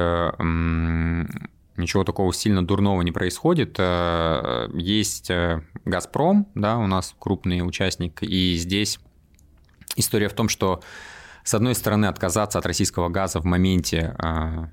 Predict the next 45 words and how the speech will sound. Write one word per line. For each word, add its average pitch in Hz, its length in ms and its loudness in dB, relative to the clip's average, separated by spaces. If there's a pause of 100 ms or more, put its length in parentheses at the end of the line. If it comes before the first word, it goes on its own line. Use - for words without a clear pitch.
невозможно 107 920 2
физически, 98 480 0
да, 95 160 0
то - 120 -4
есть - 120 -6
просто, 87 560 -4
ну, 92 140 2
нет 90 240 -2
объёмов, 92 360 2
чтобы 85 240 -2
его 82 120 0
заместить, 90 560 -2 (280)
а, 82 200 -2
на 85 100 -2
горизонте, 87 540 0
там, 80 240 -4
год-два, 85 500 -2
да. 92 260 -2
Через 82 400 -4
несколько 92 380 -2
лет, 139 320 0 (360)
а, 87 500 -2
это 98 180 0
может 104 320 2
случиться, 92 500 0
но 104 180 4
вот 92 140 0
в - 40 -4
моменте 110 680 2
это 87 480 -2 (840)
не - 500 0
выглядит 98 320 4
реалистично, 87 680 0
да, 92 140 0
то - 120 -4
есть - 160 -4
и 85 40 -4
все - 160 -2
заявления 117 520 2
о 107 40 0
том, 95 180 2
что 87 360 0
мы 87 140 2
там 80 180 -4
сможем 85 600 -4